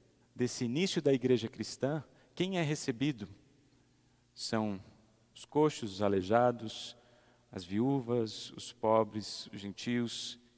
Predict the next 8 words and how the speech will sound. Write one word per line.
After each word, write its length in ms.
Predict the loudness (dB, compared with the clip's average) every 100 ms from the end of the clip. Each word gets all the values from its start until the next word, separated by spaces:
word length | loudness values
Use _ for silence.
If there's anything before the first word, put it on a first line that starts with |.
| -6
entre 280 | -6 -2 -2
muitos 400 | -2 -4 -2 2
outros, 320 | 4 4 -2
entre 180 | -2 0
pessoas 440 | -2 0 -4 -4
que 120 | -6
não 260 | -4 0 4
eram 300 | 4 4